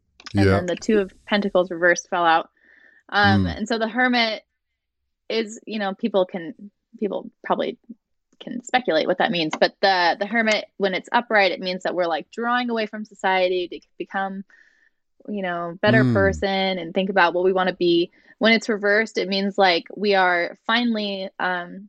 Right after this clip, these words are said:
Speaker 1: putting ourselves out there again
Speaker 2: Mm.
Speaker 1: or being pushed out there again, um,
Speaker 2: Yes.
Speaker 1: you know,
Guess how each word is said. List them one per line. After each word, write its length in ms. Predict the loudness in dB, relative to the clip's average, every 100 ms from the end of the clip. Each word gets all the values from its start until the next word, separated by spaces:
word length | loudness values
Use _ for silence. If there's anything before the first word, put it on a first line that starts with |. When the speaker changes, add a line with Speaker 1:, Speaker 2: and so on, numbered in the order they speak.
| _
Speaker 1:
putting 260 | 0 2 0
ourselves 360 | 0 0 2
out 220 | 2 2 2
there 200 | 2 2
again 440 | 0 -2 -6 -10 _ -4
Speaker 2:
Mm. 240 | 0 4 4
Speaker 1:
or 460 | 4 4 2 -4 _
being 340 | 0 0 -8 -18
pushed 320 | -6 -6 -2
out 180 | 0 0
there 180 | 2 0
again, 340 | 2 -2 -4 -10 _ _ _ _
um, 340 | 0 2 4 4
Speaker 2:
Yes. 220 | 2 2
Speaker 1:
you 140 | 0
know, 260 | 0 -4 -8